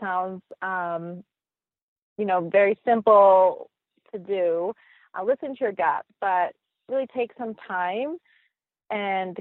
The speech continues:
give yourself, like, a month, let's say, like, "Okay, I really am, am not having a good experience,"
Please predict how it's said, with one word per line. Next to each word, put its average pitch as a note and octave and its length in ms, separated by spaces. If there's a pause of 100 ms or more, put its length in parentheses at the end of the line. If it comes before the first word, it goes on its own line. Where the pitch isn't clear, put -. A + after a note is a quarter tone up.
give G#3+ 200
yourself, F#3+ 520 (580)
like, G3 120
a F#3+ 80
month, E3+ 340 (380)
let's F3 160 (120)
say, D#3+ 260
like, D#3 280
"Okay, F#3+ 180
I E3 100
really F#3 440
am, E3+ 280 (140)
am F#3 200
not F3 240
having F3 340
a E3 280 (100)
good E3 120
experience," C#4 680